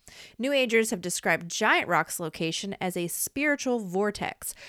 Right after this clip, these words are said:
where the Earth's ley lines intersect, thus channeling mystical and psychic energy.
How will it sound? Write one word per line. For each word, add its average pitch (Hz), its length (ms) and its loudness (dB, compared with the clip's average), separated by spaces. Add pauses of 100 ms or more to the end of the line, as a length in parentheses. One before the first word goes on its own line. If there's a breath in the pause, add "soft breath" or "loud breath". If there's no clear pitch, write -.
(120 loud breath)
where 208 160 4
the 202 160 2
Earth's - 420 0
ley 240 300 4
lines 165 560 2
intersect, 151 800 -2
thus 359 260 2
channeling 254 540 -2
mystical 330 600 -2
and 180 220 -2
psychic 202 640 -2 (400 loud breath)
energy. 170 580 -2